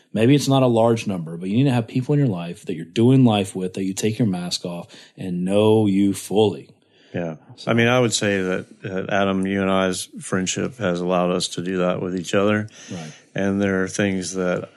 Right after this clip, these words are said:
Speaker 2: uh, you have shared with me and I have shared with you likewise that
Speaker 1: Yeah.
Speaker 2: we haven't told anybody
Speaker 1: Sure.
Speaker 2: else in our life. And, and that's just what he means by that, Ryan, is, is,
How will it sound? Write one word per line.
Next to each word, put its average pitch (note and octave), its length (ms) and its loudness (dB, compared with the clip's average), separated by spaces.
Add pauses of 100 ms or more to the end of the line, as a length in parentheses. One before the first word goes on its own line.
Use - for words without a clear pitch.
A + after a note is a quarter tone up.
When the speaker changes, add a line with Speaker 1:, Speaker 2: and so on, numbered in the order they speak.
Speaker 2:
uh, F2+ 340 -6
you G#2 400 2
have F#2 400 -4 (220)
shared G#2+ 240 2
with G2+ 160 -2
me A2+ 220 4
and G2+ 80 2
I G2+ 100 2
have F#2 100 0
shared G2 240 0
with F#2 220 -6
you G#2+ 160 2
likewise G#2 580 2
that F#2 260 0
Speaker 1:
Yeah. E2+ 80 -14 (420)
Speaker 2:
we A2 160 4
haven't G#2 260 2
told F#2+ 280 0
anybody E2+ 760 0
Speaker 1:
Sure. A#2 200 2
Speaker 2:
else F2+ 300 0
in F#2 100 0
our F2 180 0
life. F2 320 -4
And, G#2 340 0
and A2 180 2
that's C3+ 240 2
just A#2 300 0 (400)
what G#2 200 4
he G2+ 120 2
means F#2+ 220 2
by F#2 160 2
that, F2+ 180 2
Ryan, F#2 340 0
is, F2 280 -2
is, F#2 400 -4